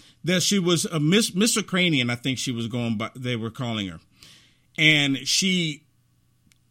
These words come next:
had a picture where she was holding a long rifle,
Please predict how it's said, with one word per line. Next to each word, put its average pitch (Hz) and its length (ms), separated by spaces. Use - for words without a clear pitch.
had 170 240
a 160 100
picture 180 600
where 147 200
she - 140
was 151 180
holding 185 420
a 147 160
long 190 360
rifle, 131 520